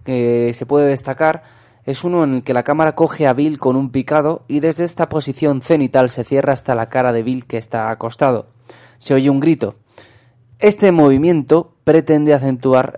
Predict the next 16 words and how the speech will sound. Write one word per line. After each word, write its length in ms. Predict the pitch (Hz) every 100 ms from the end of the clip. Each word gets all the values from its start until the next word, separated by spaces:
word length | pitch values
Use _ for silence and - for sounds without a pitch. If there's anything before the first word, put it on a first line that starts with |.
| -
la 200 | 117 127
paranoia 480 | 151 151 147 139 135
de 120 | 123
Bill 280 | 123 123 120
Lee. 200 | 127 - - _ _ _ _ _ - - _ _ _ _ _ _
Un 220 | - 202 202
detalle, 480 | 185 143 110 95 - -
la 180 | 135 139
ausencia 560 | 143 143 196 180 190
de 120 | 160 131
profundidad 480 | 127 123 123 135
de 120 | 151 127
campo 440 | 135 123 - - _ _ _ -
en 100 | 127
la 120 | 120
película. 500 | 123 113 - 85 -